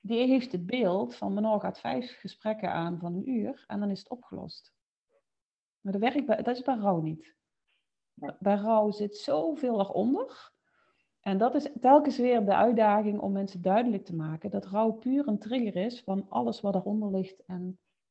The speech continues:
Speaker 1: ja, dat mag je gaan zien.
Speaker 2: Ja.
Speaker 1: Dus er zijn men-, mensen die komen gewoon alleen maar naar een workshop van mij. Er zijn ook mensen die zitten een half jaar of een jaar of langer bij mij in het traject. Het is heel
Speaker 2: Ja.
Speaker 1: verschillend.
Speaker 2: Ja, net waar de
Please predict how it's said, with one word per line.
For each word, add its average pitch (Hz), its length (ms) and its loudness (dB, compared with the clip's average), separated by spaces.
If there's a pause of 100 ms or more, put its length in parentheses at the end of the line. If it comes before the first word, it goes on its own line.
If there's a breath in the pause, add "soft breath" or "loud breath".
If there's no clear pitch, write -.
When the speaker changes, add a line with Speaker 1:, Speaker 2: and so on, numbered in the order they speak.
(200)
Speaker 1:
ja, 180 160 -6
dat 202 180 -2
mag 196 260 -2
je 185 80 -12
gaan 170 180 -6
zien. 226 340 -6 (920)
Speaker 2:
Ja. - 280 -8 (1120)
Speaker 1:
Dus - 180 -6
er 226 60 -4
zijn 240 120 2
men-, 240 180 2
mensen 240 260 2
die 220 100 -2
komen 208 320 4
gewoon 208 380 4
alleen 226 280 4
maar 196 200 2
naar 185 160 -2
een 175 120 -2
workshop 262 500 -6
van - 100 -4
mij. 269 400 -2 (120)
Er 240 80 -8
zijn 208 180 -2
ook 202 100 -4
mensen 190 340 -4
die 180 100 -6
zitten 175 600 -6 (420)
een - 120 -8
half 180 280 -6
jaar 208 280 0
of 170 120 -4
een 160 100 -6
jaar 190 300 0
of 170 140 -8
langer 214 300 0
bij 226 120 -2
mij 226 200 0
in 226 60 0
het 226 100 -4
traject. 233 460 -6
Het - 720 -20
is - 60 -20
heel 208 140 -4
Speaker 2:
Ja. - 60 -4
Speaker 1:
verschillend. 226 520 -8 (680)
Speaker 2:
Ja, 160 200 0
net 156 240 0
waar 151 140 2
de 151 60 -2